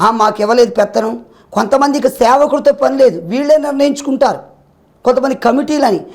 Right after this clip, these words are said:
పెద్దలని వీళ్ళు ఏం చేస్తారంటే, ఇక వీళ్ళు పెత్తనాలు అనమాట. పాస్టర్ గారిని ప్రక్కన పెడతారు, పాస్టర్ గారిని ఒక బొమ్మలాగా పెట్టేవాళ్ళు ఉన్నారు కొంతమంది. ఇక వీళ్ళు నడిపించటం,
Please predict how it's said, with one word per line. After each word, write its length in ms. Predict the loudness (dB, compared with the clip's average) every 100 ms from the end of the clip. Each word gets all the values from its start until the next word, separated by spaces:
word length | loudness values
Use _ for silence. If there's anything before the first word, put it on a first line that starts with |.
| -10 -2
పెద్దలని 500 | 0 2 0 -2 -6 -12 -6
వీళ్ళు 200 | -2 0
ఏం 120 | 0
చేస్తారంటే, 480 | 0 0 0 0 -2
ఇక 160 | -4 -2
వీళ్ళు 200 | 0 2
పెత్తనాలు 480 | 0 0 2 2 0
అనమాట. 320 | -2 -4 -6
పాస్టర్ 400 | -2 -2 0 0
గారిని 180 | 0 0
ప్రక్కన 300 | -4 -4 -2
పెడతారు, 400 | -4 -4 -6 -6 -20 -8 -2
పాస్టర్ 280 | 0 0 0
గారిని 180 | 0
ఒక 100 | 0
బొమ్మలాగా 540 | 0 0 0 2 2 2
పెట్టేవాళ్ళు 360 | 2 2 0
ఉన్నారు 180 | 0 -4
కొంతమంది. 460 | -4 -4 -6 -6 -12 -20 -20 -4
ఇక 120 | 0
వీళ్ళు 260 | 2 4 4
నడిపించటం, 720 | 2 0 -4 -4 -6 -8